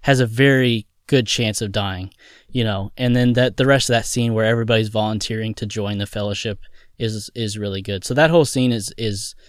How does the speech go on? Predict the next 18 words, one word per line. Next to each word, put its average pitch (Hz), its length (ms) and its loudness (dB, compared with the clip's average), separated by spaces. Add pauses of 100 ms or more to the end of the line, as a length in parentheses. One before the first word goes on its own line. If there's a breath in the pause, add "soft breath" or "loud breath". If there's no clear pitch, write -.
(320 soft breath)
um, 101 260 -4
w-, 117 320 -4
one 143 180 4
of 131 60 4
my 110 100 2
favorites. - 680 -8 (240)
Uh, 107 320 -4
and 120 160 0
then 120 380 2
the 123 220 -4
other 147 240 4
scene 127 280 0
I 110 120 -2
have 98 440 -4 (560 soft breath)
is 117 340 0 (100)
after 151 560 2
Boromir 123 560 4
dies 95 640 -6